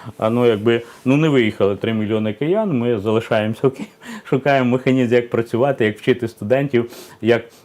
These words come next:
виживати в сьогоднішніх умовах і так далі. Але це показник абсолютної неадекватності влади. Тобто я подивився на бюджет, ну, друзі, ну, це катастрофа. Ну, збільшити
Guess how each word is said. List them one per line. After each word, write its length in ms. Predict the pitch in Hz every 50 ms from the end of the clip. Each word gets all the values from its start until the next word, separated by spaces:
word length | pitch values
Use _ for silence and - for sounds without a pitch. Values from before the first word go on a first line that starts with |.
| _ -
виживати 600 | 107 107 110 113 101 120 117 113 104 98 - 117
в 40 | -
сьогоднішніх 600 | - 110 104 101 107 110 - - 120 117 - 143
умовах 400 | 151 180 208 214 185 139 107 127
і 40 |
так 120 | 98 107 98
далі. 140 | 101 92 -
Але 200 | - 110 113 120 120
це 220 | - - 202 220
показник 600 | 214 - 165 - - 120 110 110 147 190 196 196 -
абсолютної 460 | - - - 151 170 147 151 131 120
неадекватності 880 | 123 135 135 120 104 104 - - 127 143 - - 135 123 - - 139
влади. 400 | 131 113 107 101 87 87 - - - - - - - - - _
Тобто 200 | - 95 - 107
я 200 | 113 135 175 185
подивився 540 | 170 151 151 127 135 139 143 131 - - 131
на 140 | 127 131 127
бюджет, 420 | 127 127 123 120 147 185 202 196 196
ну, 80 | 127
друзі, 280 | 110 120 127 123 101 104
ну, 120 | 113 131 135
це 120 | - 147
катастрофа. 640 | 131 - 139 - 139 - - 113 101 95 - 101 - - - - - _ -
Ну, 100 | 107 104
збільшити 560 | 104 117 160 160 - - 135 - 127 123